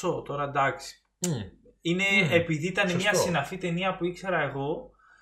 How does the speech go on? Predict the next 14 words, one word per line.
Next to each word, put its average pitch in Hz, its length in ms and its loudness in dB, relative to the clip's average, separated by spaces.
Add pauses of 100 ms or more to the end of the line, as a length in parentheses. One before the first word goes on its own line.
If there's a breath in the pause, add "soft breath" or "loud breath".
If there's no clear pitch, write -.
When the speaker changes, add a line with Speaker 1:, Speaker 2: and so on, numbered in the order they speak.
(340 soft breath)
Speaker 1:
έχει 185 460 -2
κοινά 170 300 -2
στοιχεία 160 340 -4
αρκετά. 127 640 -4 (280)
Speaker 2:
Σωστό. - 320 -14
Speaker 1:
Βέβαια, 170 460 6 (880)
πάει 170 180 4
πιο, 180 200 0
πιο - 320 -8
στα, 190 440 -2 (140)
προς 151 140 -4
το 160 80 -4
αστυνομικό, 127 760 -6 (520)
το 131 120 -8